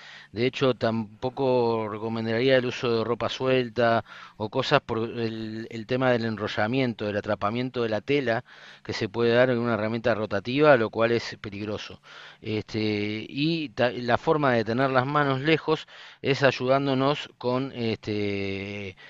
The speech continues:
palitos y cosas que nos ayuden a empujar la madera hacia la cuchilla y hacia la guía y no tener el, el problema de tener que hacerlo con la mano. ¿Mm? Otra cosa, bueno, es regular bien las guías,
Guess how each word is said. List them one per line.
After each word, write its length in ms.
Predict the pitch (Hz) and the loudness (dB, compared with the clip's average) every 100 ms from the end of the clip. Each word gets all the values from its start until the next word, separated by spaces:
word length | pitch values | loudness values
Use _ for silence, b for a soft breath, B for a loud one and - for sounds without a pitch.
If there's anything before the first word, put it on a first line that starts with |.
| B B - | B B 0
palitos 640 | 117 123 117 135 101 - | 2 2 2 0 0 -4
y 300 | 95 120 113 | -10 -10 -10
cosas 360 | - 131 139 123 | -6 -2 0 0
que 100 | 117 | -4
nos 240 | 110 - - | -6 -8 -8
ayuden 420 | 104 117 117 117 | -8 -6 -4 -4
a 180 | 107 - | -4 -6
empujar 400 | 101 101 - 123 | -10 -10 -4 -2
la 120 | 127 | 0
madera 480 | 127 131 131 135 135 B B B | 2 2 4 2 0 B B B
hacia 260 | 104 - 117 | -4 0 2
la 80 | |
cuchilla 460 | 113 120 143 127 120 | 0 -2 -4 0 2
y 80 | 110 | 2
hacia 240 | - 107 | 0 -2
la 120 | 110 | -2
guía 400 | 120 131 135 151 - B B B | 0 2 4 4 2 B B B
y 380 | 123 135 143 139 | 0 4 4 4
no 300 | 127 131 131 | 2 2 0
tener 380 | 123 123 127 131 | 0 2 2 2
el, 680 | 120 117 113 107 107 104 104 | 0 -2 -2 -4 -6 -6 -6
el 160 | 110 | -8
problema 460 | 101 107 117 123 120 | -6 -4 -2 0 2
de 120 | 117 | 0
tener 240 | 110 110 107 | -2 -4 -4
que 80 | |
hacerlo 300 | 107 - 110 | -6 -8 -10
con 160 | 104 98 | -10 -10
la 100 | 95 | -10
mano. 280 | 95 92 - _ _ _ _ - | -10 -14 -20 _ _ _ _ -16
¿Mm? 140 | 135 - B B B B _ _ | -16 -16 B B B B _ _
Otra 500 | - 170 170 156 147 | -2 8 12 12 12
cosa, 380 | 135 175 196 165 | 8 2 6 6
bueno, 280 | 139 127 123 | 6 4 0
es 180 | 123 127 | -2 -4
regular 460 | 113 120 123 135 | -4 -2 2 4
bien 200 | 131 131 | 4 2
las 160 | 123 135 | 2 2
guías, 720 | 185 180 175 165 165 170 - | 2 6 10 12 10 6 0